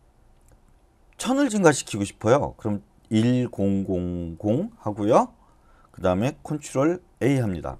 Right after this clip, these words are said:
그럼 이천이백삼십오가 됩니다. 아시겠죠? 어, 또, 또 다른 방법으로는요. 지브이 하고요. 여기 보면 G 한 다음에 컨트롤 A가 있어요.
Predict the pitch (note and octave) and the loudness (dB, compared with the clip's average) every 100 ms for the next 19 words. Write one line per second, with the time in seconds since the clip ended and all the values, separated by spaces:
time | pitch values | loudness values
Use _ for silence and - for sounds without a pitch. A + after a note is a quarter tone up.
0 | - F2+ F2+ F2+ - F#2+ D#2 D2+ F2+ E2 | -10 -6 -4 -4 -6 -6 -6 -8 -10 -12
1 | - C#2+ - - - - _ _ _ _ | -14 -18 -20 -20 -20 -20 _ _ _ _
2 | _ _ - _ _ _ _ _ - - | _ _ -20 _ _ _ _ _ -20 -16
3 | C#2+ C2+ A#2+ - - - - - - - | -10 -10 -10 -14 -20 -20 -20 -20 -20 -20
4 | - - A2 A#2+ - - C#4 D4 _ B3 | -20 -6 2 2 2 -2 -2 -2 _ 2
5 | C4 B3+ A3+ G#3+ C3+ B2 A#2 G#2 F#2+ G2 | 6 6 6 2 2 4 4 4 4 2
6 | G3+ A3+ - - A2 B2 B2 G#2+ G#2 G2+ | -2 -6 -12 -6 -2 -2 0 2 2 2
7 | G#2 - E2+ E2+ F3+ G#3+ - - _ _ | -4 -8 -4 -2 -2 -6 -20 -20 _ _
8 | _ _ - _ _ _ - G2+ A#2 A2+ | _ _ -20 _ _ _ -2 0 2 2
9 | G#2+ A2 G#2 - - - A#2 D3 F#3 F#3 | 4 4 0 -8 -10 -4 4 8 8 8
10 | F3+ D#3 C3 C#3 C3 C3 G#2 E2+ D2+ C#2+ | 6 6 2 -4 -4 0 2 2 0 -4
11 | - B1+ | -6 -12